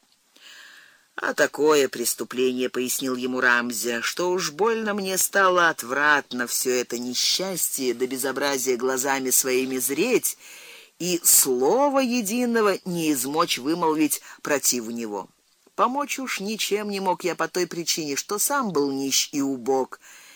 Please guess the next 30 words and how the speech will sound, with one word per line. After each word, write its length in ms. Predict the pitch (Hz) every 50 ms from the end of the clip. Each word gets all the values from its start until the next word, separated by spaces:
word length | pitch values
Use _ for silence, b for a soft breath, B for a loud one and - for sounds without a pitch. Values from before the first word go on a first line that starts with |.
| B -
и 80 | 190
опять 300 | 208 214 196 247 240 214
же 220 | 175 165 165 156 135 B B B B B B -
на 120 | 175 196
себя 420 | 175 - 180 175 165 180 185 190 180
великое 520 | 165 151 147 156 165 151 - 165 156 147
нарекание 760 | 139 135 131 135 113 - - 139 139 135 135 135 135 135 131
за 160 | 131 139 131
то, 500 | - - - 131 135 131 131 127 123 123
за 140 | 120 127 123
самое 500 | - - - 131 135 135 131 127 131 127
от 200 | - 127 123 113
брата 640 | 110 104 117 123 143 156 160 151 - - 123 113 B B B B B B B -
и 200 | - 165 156 131 -
от 160 | - 156 139
господ 560 | 131 151 135 - - - - 135 135 127 -
своих 360 | - - 123 123 120 120 -
принимал, 460 | - 139 127 127 131 131 147 175 175 151
что 300 | - - - 139 123 B B B B B
имение 520 | 180 196 190 180 160 147 131 127 127 127
свое 300 | 123 - - 123 120 120
расточил 540 | 120 135 - - - 117 - - 190 185 175 B B B -
понапрасно 680 | - 139 143 131 107 - 123 139 143 139 - - 120
и 260 | 120 120 123 120 117 101
глупо. 640 | 104 104 117 104 98 101 92 - - - - - _ _ _ _ _ _ _ _ _ _ _ _ _ _ _ _ _
Смирения 720 | - - - 196 233 214 226 240 240 240 233 220 214 208
во 140 | 196 202 196
мне 200 | 190 185 170 160
мало 320 | 151 143 127 120 113 120
было, 360 | 120 120 113 117 110 113 110